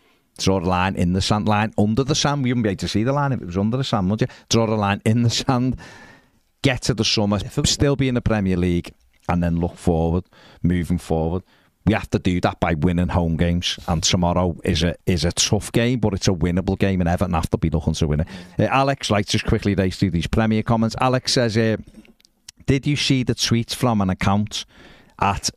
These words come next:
Speaker 1: Jason underscore Solo, which calculated our losses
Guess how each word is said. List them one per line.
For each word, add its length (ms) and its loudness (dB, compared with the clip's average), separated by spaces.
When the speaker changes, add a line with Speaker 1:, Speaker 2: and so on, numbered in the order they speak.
Speaker 1:
Jason 580 0
underscore 540 0
Solo, 480 0
which 180 -2
calculated 680 2
our 160 2
losses 580 0